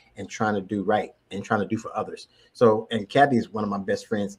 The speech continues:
in the business because we started doing comedy together, open mic back in San Francisco, Oakland, way back in the day, riding the car from gig to gig. And it was just, we just, we're, we're brother and sister. So I had to be there. So it was wonderful.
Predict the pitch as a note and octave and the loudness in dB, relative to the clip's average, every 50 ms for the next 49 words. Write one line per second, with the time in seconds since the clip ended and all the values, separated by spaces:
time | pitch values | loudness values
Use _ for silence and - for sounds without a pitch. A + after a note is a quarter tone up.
0 | - - B2 A#2+ A2 G2+ F2+ G2 F#2 F2 F#2 G2 F#2+ - - A2 - A2 F2+ F#2 | -4 0 2 2 2 0 -2 -4 -6 -6 -6 -10 -12 -10 -8 -2 0 0 0 0
1 | A2+ A2+ - - A2+ G2+ G2+ G2 G#2 G2 F#2+ F#2 - - G2+ G2 F#2 F#2+ F#2+ F2+ | -2 -2 2 4 4 4 4 2 0 -2 -4 -4 -4 -4 -4 -4 -4 -6 -8 -8
2 | - F#2+ F2+ G2+ G2+ F2+ - F#2+ F2+ - _ - A#2 A2+ A2+ B2 A2 G2 G#2+ A#2 | -10 -10 -6 -4 -4 -4 -4 -6 -8 -8 _ 2 2 2 2 2 -4 -2 -2 -2
3 | A#2 A#2+ - - - _ _ _ - _ _ _ - G#2+ G#2 G2+ - - - - | -2 -2 -4 -10 -14 _ _ _ -20 _ _ _ -2 -2 -2 -2 -4 -8 -8 0
4 | - G#2+ G2+ - - G2+ - - A2+ A2 - - - - G#2+ G2 G2+ G2+ - - | 0 0 0 0 -6 -10 -6 -2 -2 -2 -2 -2 -2 -2 0 0 0 -2 -2 0
5 | A2 A2 - - G#2+ G2+ G2+ G2+ - _ _ _ _ _ _ _ - G#2+ A2+ B2 | -2 0 0 -2 -4 -4 -4 -6 -8 _ _ _ _ _ _ _ 4 4 6 6
6 | B2 - G2+ G2 - - G2+ F#2+ G2 F#2+ F2+ G2 G2 F#2+ F#2+ - _ _ _ - | 6 2 -2 -4 -6 -6 -6 -8 -6 -4 -2 -2 -2 -2 -4 -8 _ _ _ -16
7 | F2+ F#2+ A2 A2 G#2+ G#2+ G#2 G#2+ G2+ - - - - A2+ G#2+ G#2+ G#2 G#2 - - | -8 -2 0 0 2 2 0 -2 -4 -4 -6 -8 -4 -2 0 0 0 -2 -2 -6
8 | G2 F#2 G#2 A2 A2 G2 F#2+ G2 F2+ - A2+ G#2+ G2+ G2 - _ - - _ _ | -10 -6 -4 -4 -4 -4 -6 -12 -10 -8 -6 -6 -6 -8 -10 _ -20 -20 _ _
9 | _ - - C#3 D#3+ E3+ F3 E3+ D#3 D3+ - D#3 C#3 - - D#3+ E3 D#3 C#3 - | _ -6 -4 0 0 2 2 2 0 0 0 -4 -4 -2 0 -2 0 0 0 0
10 | - C#3+ D3 A2+ - C3 B2+ G#2+ G#2 C3 B2+ A#2 A#2 A2 A2 - - A#2 A#2 - | 4 2 2 2 2 -2 -2 4 6 6 8 8 8 6 4 4 2 2 2 2
11 | - - - - A2 A2 B2 A#2+ A2+ - G2+ F2+ G2+ F#2+ F2 - - - - - | -10 -6 0 2 4 4 4 4 2 0 -2 -8 -8 -10 -8 -10 -12 -12 -8 -6
12 | F#2+ F2+ F#2+ G#2 G2+ G2+ F#2 G#2 A2+ A2 G2+ G2 G2 - - - | -4 -4 -4 -4 -6 -6 -2 0 0 2 0 -2 -6 -8 -16 -20